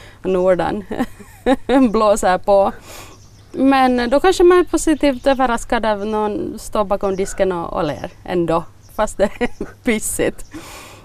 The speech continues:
Så, så den, den vägen. Och sen, jag, jag, jag är ju egentligen, jag har ingen utbildning inom det här med restaurang och, och sånt, så det var liksom, det var ju nog också att lära sig.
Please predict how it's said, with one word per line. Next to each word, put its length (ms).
Så, 320
så 180
den, 320
den 240
vägen. 360
Och 280
sen, 560
jag, 260
jag, 220
jag 120
är 40
ju 160
egentligen, 400
jag 100
har 100
ingen 500
utbildning 480
inom 440
det 80
här 220
med 460
restaurang 720
och, 460
och 100
sånt, 320
så 100
det 100
var 140
liksom, 600
det 120
var 100
ju 140
nog 180
också 240
att 120
lära 320
sig. 260